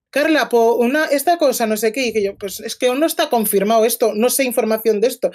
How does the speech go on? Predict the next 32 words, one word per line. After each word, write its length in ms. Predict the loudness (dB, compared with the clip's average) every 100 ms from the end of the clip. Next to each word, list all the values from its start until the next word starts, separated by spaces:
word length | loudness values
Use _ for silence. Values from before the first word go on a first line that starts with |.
| -10 -10 -6
Me 100 | 0
dice, 100 | 0
"No, 100 | 2
no, 120 | 0
es 140 | 0 -2
que 100 | 0
yo 80 |
he 20 | 0
entrado 280 | 2 0
y 40 | 0
como 300 | -2 0 0
he 60 |
visto 260 | 0 0 0
que 80 | 2
no 60 |
lo 80 | 0
has 100 | 0
puesto 300 | -4 -2 -2
tú 80 | 0
en 120 | 0
Twitter 300 | -2 -2 -2
ni 80 | 0
en 100 | -2
Instagram, 360 | -2 0 2 2
he 40 |
dicho, 280 | -2 -4 -8 -10 -8
pues 160 | 0 2
no 60 | 2
es 40 |
verdad". 280 | 2 0 -4 _ _ _ -6
<laughs> 680 | -6 -4 -6 -6 -10 -10 -6 -4 -6 -8 -12 -14 _ _ -14 -2
Yo, 140 | -2